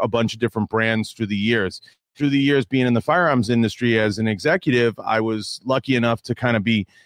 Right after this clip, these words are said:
very outspoken and someone that, you know, didn't adhere to kind of the standard or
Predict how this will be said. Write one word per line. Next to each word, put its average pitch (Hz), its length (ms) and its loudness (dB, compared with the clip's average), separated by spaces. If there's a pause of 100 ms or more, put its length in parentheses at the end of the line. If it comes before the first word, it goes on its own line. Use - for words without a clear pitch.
(320)
very 208 260 2
outspoken 151 800 0
and 123 200 2
someone 151 480 2
that, 131 380 2
you 147 140 0
know, 120 180 4
didn't 131 240 0
adhere 131 440 2
to 120 440 2
kind 131 220 0
of 113 60 2
the 113 100 2
standard 131 880 2
or 107 260 2